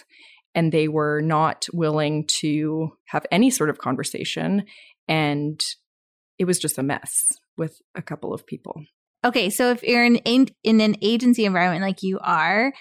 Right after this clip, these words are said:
Speaker 2: how do you advise the client on next steps if they have been called out?
Speaker 1: My advice is to be timely in your response. Um, and this really comes down to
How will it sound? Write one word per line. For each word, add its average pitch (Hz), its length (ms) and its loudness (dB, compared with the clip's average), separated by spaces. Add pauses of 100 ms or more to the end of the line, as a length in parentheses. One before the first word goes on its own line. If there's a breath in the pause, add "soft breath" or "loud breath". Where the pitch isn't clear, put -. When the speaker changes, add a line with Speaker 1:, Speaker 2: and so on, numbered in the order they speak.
(280 loud breath)
Speaker 2:
how 269 200 2
do 285 80 2
you 311 80 4
advise 202 720 2
the 202 140 -2
client 185 440 -2
on 185 180 2
next 170 260 -2
steps - 420 -2
if 185 220 -4
they 170 140 -2
have - 280 -6
been - 200 -4
called - 240 -6
out? - 180 -10 (480)
Speaker 1:
My 190 200 2
advice 190 460 2 (120)
is 180 220 4
to - 100 -8
be 175 80 0
timely 147 640 -2
in 190 120 4
your 175 100 2
response. 165 640 0 (120)
Um, 160 420 0
and 175 180 2
this 170 380 2
really 165 380 2
comes 165 260 -2
down 156 220 2
to 156 600 0